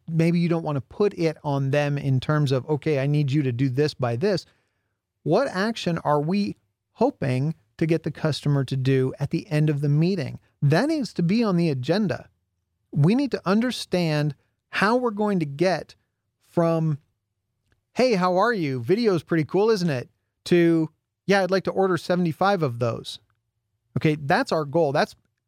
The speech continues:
business owners, that's what we care about. So, um, how are you going to get from that place of getting on the call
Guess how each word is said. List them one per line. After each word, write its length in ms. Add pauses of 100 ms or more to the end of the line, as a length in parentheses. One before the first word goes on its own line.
business 320
owners, 240
that's 320
what 80
we 100
care 240
about. 280 (360)
So, 380 (960)
um, 560 (840)
how 320
are 80
you 160
going 240
to 60
get 560 (480)
from 160
that 240
place 420
of 400
getting 260
on 160
the 60
call 540